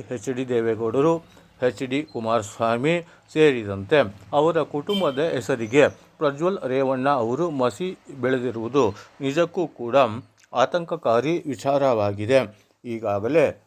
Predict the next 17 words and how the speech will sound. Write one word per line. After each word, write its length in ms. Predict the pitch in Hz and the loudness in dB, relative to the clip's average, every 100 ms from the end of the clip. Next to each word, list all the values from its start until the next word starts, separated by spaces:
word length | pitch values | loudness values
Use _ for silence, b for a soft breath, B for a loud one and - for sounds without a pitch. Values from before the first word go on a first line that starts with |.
| _ 123 | _ -6
ಜೈಲಿನಲ್ಲಿ 640 | 120 135 127 107 101 123 165 - 131 | -2 -2 -2 -4 -2 -2 -4 -6 -4
ಲೈಬ್ರರಿ 380 | 123 151 156 151 | 0 2 0 -4
ಕೆಲಸ 280 | 143 117 101 | -4 -6 -4
ಮಾಡುತ್ತಿರುವ 640 | 139 110 107 104 113 120 147 113 92 b b - | -4 -2 -4 -6 -4 6 6 6 -2 b b -8
ಪ್ರಜ್ವಲ್ 380 | 123 117 170 175 120 | -6 -2 -4 -4 -6
ರೇವಣ್ಣ 400 | 120 113 117 131 165 - - - | -4 -4 -2 -2 -2 -4 -16 -4
ಅವರು 280 | 117 131 147 113 92 B B | 0 4 4 4 0 B B
ಮತ್ತೆ 360 | 147 139 190 190 | -8 -4 -4 -4
ತಿರ್ಗಾ 360 | 185 139 151 165 156 | -6 -2 0 0 -2
ಈ 180 | 175 | -8
ಕೆಲಸದಿಂದ 640 | 202 160 139 123 117 120 131 117 101 b b - | -4 -4 -2 -2 -4 0 2 2 0 b b -4
ಬೇರೆ 360 | 139 156 180 180 | 4 4 4 -2
ಕೆಲಸಕ್ಕೆ 580 | 147 127 107 104 139 156 - 143 | -6 -6 -8 -8 -2 -2 -2 -6
ನಿಯೋಜನೆ 520 | 131 160 165 156 147 | -4 -2 0 -2 0
ಆಗುವ 520 | 120 107 127 135 95 B B | 0 2 4 4 4 B B
ಎಲ್ಲ 280 | 135 135 160 | -6 0 0
ಸಾಧ್ಯತೆಗಳು 760 | 156 127 127 127 104 113 123 | 0 0 -2 -4 -10 -6 -2